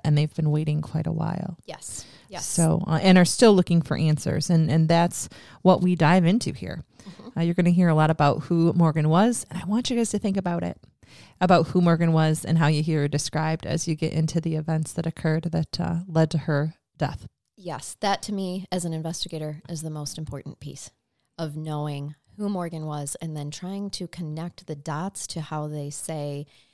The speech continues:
Speaker 2: everything happened and what they're chalking, uh, her death up to. So,
Speaker 1: Absolutely.
Speaker 2: yep.
Speaker 1: So with that being said,
Speaker 2: Yeah.
Speaker 1: um, I guess we'd like to introduce you to, uh,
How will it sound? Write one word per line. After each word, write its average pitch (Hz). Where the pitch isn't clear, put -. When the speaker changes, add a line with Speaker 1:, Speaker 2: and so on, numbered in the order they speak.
Speaker 2:
everything 147
happened 175
and 143
what 147
they're 135
chalking, 151
uh, 175
her 156
death -
up -
to. -
So, -
Speaker 1:
Absolutely. 156
Speaker 2:
yep. 190
Speaker 1:
So -
with 190
that 202
being 220
said, 220
Speaker 2:
Yeah. 202
Speaker 1:
um, 170
I 180
guess 180
we'd 185
like 190
to -
introduce 185
you 196
to, 190
uh, 175